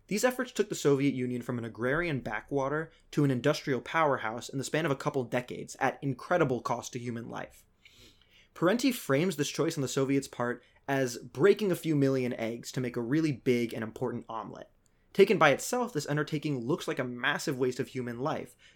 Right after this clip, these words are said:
done purely to fuel Stalin's megalomania. But let's put it in the context of the rising threats to the Soviet Union's existence. At the very beginning of the Soviet project,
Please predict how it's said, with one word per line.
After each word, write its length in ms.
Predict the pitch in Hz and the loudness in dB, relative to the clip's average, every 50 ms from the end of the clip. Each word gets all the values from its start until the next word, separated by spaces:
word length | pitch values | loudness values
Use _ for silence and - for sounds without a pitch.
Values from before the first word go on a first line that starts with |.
| _ - | _ -2
done 160 | - 147 147 | 0 0 0
purely 340 | 143 - - 170 196 202 185 | 0 0 2 2 4 4 4
to 60 | 156 | 2
fuel 240 | 139 - - 139 135 | 0 0 0 0 0
Stalin's 440 | 131 - - 123 123 120 117 110 113 | 0 -2 -4 -4 -4 -6 -8 -8 -8
megalomania. 720 | 120 113 110 113 113 117 151 170 151 117 95 80 82 - - - - - - - | -8 -6 -6 -6 -4 -2 -2 -2 -2 -4 -6 -8 -12 -14 -18 -20 -20 -20 -4 -2
But 140 | 147 143 | 0 4
let's 180 | 135 170 202 - | 4 2 2 2
put 140 | - - 202 | 2 2 4
it 60 | 196 | 4
in 60 | 175 143 | 4 2
the 60 | 135 | 0
context 600 | - - - 190 196 190 - 143 117 - - - | 0 -2 -2 -2 -2 0 0 -2 -2 -2 -6 -10
of 140 | - - - | -10 -4 -4
the 80 | 135 | -2
rising 460 | 117 107 117 123 131 135 123 127 123 | 0 2 2 4 4 2 2 0 -4
threats 400 | 120 - - - 147 151 - - - | -6 -8 -2 0 0 0 0 -2 -8
to 100 | - 117 | -8 -8
the 40 | 123 | -6
Soviet 380 | - - 131 120 113 120 123 | -2 -2 -2 0 0 -2 -4
Union's 320 | - 113 110 110 110 110 - | -4 -6 -6 -6 -6 -8 -10
existence. 680 | 113 110 117 151 160 - - - - - - - - _ _ _ _ _ _ _ _ _ _ | -8 -4 -4 -4 -4 -6 -10 -12 -12 -14 -16 -16 -18 _ _ _ _ _ _ _ _ _ _
At 80 | - - | -2 0
the 80 | 156 | 2
very 240 | 131 147 170 226 226 | 4 4 6 6 4
beginning 500 | 156 135 131 - - 143 170 202 196 180 | 2 0 -4 0 0 2 2 4 2 2
of 80 | 160 123 | 0 0
the 80 | 135 | -2
Soviet 420 | - - 127 120 110 113 113 110 - | -2 -2 -2 -2 -2 -4 -6 -6 -6
project, 520 | - 156 190 214 170 135 110 104 - - | -6 -6 -6 -4 -4 -6 -6 -8 -8 -12